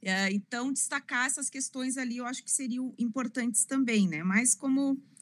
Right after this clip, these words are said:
argumentos, até porque a gente tá vivendo isso, né, hoje, e o quão difícil a gente sabe que,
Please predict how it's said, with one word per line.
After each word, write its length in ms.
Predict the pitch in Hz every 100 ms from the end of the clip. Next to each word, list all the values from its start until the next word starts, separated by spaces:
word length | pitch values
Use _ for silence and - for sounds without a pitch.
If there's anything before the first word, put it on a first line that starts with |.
| - - _
argumentos, 540 | - 226 240 247 269 277
até 160 | 277
porque 120 | -
a 40 | 269
gente 180 | 269 -
tá 120 | 277
vivendo 540 | 269 254 285 349 233
isso, 300 | 214 202 -
né, 180 | 180 180
hoje, 420 | 180 185 214 208
e 260 | 226 214 214
o 40 |
quão 220 | 208 254
difícil 480 | 277 - - 269 285
a 40 | 262
gente 380 | 254 254 -
sabe 520 | 240 - 220 226 226 247
que, 360 | - 254 247